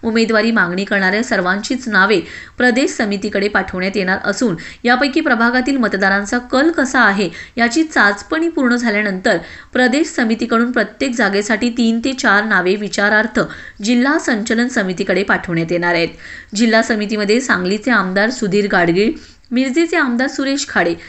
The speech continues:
प्रदेश उपाध्यक्ष शेखर इनामदार, पश्चिम महाराष्ट्र संघटन मंत्री मकरंद देशपांडे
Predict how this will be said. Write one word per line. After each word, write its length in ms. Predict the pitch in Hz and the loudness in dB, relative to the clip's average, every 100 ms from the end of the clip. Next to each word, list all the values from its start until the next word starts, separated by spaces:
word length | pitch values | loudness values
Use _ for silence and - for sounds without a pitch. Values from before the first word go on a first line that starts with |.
| - - | -16 -4
प्रदेश 340 | 226 220 - | 0 2 0
उपाध्यक्ष 520 | 226 - 196 190 214 247 | -2 0 0 0 -2 -2
शेखर 400 | 240 196 170 220 - | -2 -2 -2 -4 -4
इनामदार, 460 | 208 220 277 254 - - - - | -2 -2 0 0 0 -6 -16 -4
पश्चिम 320 | 254 254 294 | -4 -2 -2
महाराष्ट्र 420 | 277 254 254 254 | 2 2 2 -2
संघटन 460 | 269 226 190 208 214 | -4 -2 -2 -2 -2
मंत्री 340 | 214 196 202 262 | -2 -2 0 0
मकरंद 500 | 220 - 208 214 220 | 0 0 0 0 0
देशपांडे 640 | 185 170 - 190 180 202 | 2 0 0 -2 2 0